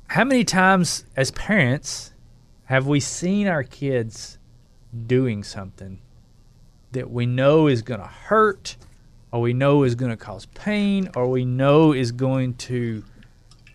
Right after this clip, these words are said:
um, they're gonna look at it and say, "Oh, I shouldn't have done that." How many times do we let them go through with that?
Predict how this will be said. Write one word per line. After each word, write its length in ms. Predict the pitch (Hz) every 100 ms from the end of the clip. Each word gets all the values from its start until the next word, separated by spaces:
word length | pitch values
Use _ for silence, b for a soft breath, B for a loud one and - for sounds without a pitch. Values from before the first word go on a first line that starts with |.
| - 120
um, 460 | 117 110 104 104 - - 165
they're 180 | 127 127
gonna 220 | 127 120
look 220 | 139 -
at 100 | 127
it 40 |
and 120 | 123 113
say, 180 | 120 -
"Oh, 80 | -
I 240 | 160 151 139
shouldn't 280 | - 151
have 100 | 131
done 220 | 131 160 165
that." 300 | 170 170 - - - - - - - _ _ - - - - -
How 180 | 165
many 180 | 220 277
times 340 | - 202 185 151
do 100 | 139
we 140 | 127
let 360 | 123 127 143 -
them 220 | 143 127
go 160 | 123 107
through 300 | - 120 110
with 120 | -
that? 180 | -